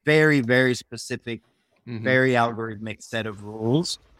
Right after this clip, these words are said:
Speaker 1: Whereas the Palm strategy is a bit more of a black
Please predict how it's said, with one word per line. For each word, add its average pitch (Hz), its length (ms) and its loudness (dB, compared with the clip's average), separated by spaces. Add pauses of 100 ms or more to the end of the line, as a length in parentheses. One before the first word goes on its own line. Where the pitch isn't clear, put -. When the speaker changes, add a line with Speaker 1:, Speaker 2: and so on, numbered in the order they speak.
Speaker 1:
Whereas 120 420 4
the 120 100 -8
Palm 151 520 4
strategy 143 520 0
is 123 140 -6
a - 20 -6
bit 139 240 -8
more 143 220 0
of 120 80 -6
a 120 60 -6
black 120 340 -2